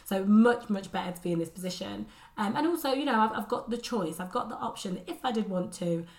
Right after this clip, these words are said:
um, then of course I can go and sit on a hammock outside, although the weather today isn't looking like something I wanna do.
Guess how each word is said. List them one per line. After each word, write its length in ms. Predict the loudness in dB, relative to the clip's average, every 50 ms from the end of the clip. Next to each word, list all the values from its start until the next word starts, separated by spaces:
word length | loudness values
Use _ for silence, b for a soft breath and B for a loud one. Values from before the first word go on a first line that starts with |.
| B B B
um, 140 | -6 -2 -2
then 100 | -2 -2
of 100 | -4 -6
course 220 | -8 -8 -8 -6
I 60 | -6
can 100 | -6 -4
go 80 | -2 -2
and 100 | -2 -2
sit 140 | -4 -6 -8
on 100 | -8 -8
a 20 |
hammock 320 | -8 -6 -6 -6 -8 -8 -12
outside, 500 | -14 -12 -12 -12 -12 -10 -10 -10 -8 -8
although 240 | -8 -6 -6 -6
the 100 | -4 -4
weather 280 | -4 -4 -4 -4 -4 -4
today 380 | -6 -6 -8 -8 -8 -8 -8 -8
isn't 240 | -6 -6 -6 -6 -6
looking 300 | -8 -10 -10 -8 -10 -10
like 180 | -10 -10 -12
something 260 | -14 -16 -12 -10 -10 -10
I 60 | -8
wanna 240 | -8 -8 -8 -8 -6
do. 260 | -4 -2 -2 -4